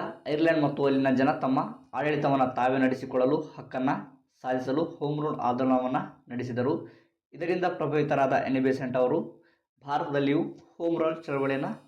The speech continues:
ಆರಂಭಿಸ್ತಕ್ಕಂಥದ್ದು ನೋಡ್ತೀವಿ. ಯಾವಾಗ ಅಂತ ಹೇಳಿ ನಮ್ಗೆ ಗೊತ್ತಿರಬೇಕು. ಸಾವಿರದ ಒಂಬತ್ನೂರ ಹದಿನಾರರಲ್ಲಿ ಏನದ ಅಂದ್ರ ಹೋಮ್ ರೂಲ್ ಚಳವಳಿಯನ್ನ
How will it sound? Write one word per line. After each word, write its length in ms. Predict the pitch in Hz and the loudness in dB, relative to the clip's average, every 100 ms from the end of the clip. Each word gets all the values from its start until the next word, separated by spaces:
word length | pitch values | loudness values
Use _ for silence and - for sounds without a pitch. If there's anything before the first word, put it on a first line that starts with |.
| _ - 131 | _ -10 -4
ಆರಂಭಿಸ್ತಕ್ಕಂಥದ್ದು 720 | 131 117 107 113 107 107 135 | 0 0 -2 -8 -10 -10 -8
ನೋಡ್ತೀವಿ. 300 | 127 - 98 107 | -8 -8 -12 -2
ಯಾವಾಗ 380 | 127 135 135 127 | 0 2 2 0
ಅಂತ 180 | 123 120 | -2 -2
ಹೇಳಿ 120 | 127 | 0
ನಮ್ಗೆ 180 | 123 120 | 2 2
ಗೊತ್ತಿರಬೇಕು. 480 | 117 117 117 110 151 165 - - _ _ _ - | -2 -6 -8 -8 -8 -12 -14 -20 _ _ _ -8
ಸಾವಿರದ 380 | 123 123 120 - - - _ _ - | 0 0 2 -2 -6 -20 _ _ -16
ಒಂಬತ್ನೂರ 460 | 143 170 170 143 135 | -8 -6 -4 -2 -2
ಹದಿನಾರರಲ್ಲಿ 580 | - 110 131 123 123 123 | -4 -6 -2 0 2 2
ಏನದ 220 | 120 117 117 | 2 0 -2
ಅಂದ್ರ 160 | 117 151 - - - | -2 -4 -8 -16 -6
ಹೋಮ್ 200 | 143 143 | -4 0
ರೂಲ್ 180 | 143 139 | 0 0
ಚಳವಳಿಯನ್ನ 440 | 131 123 120 139 | 0 2 2 0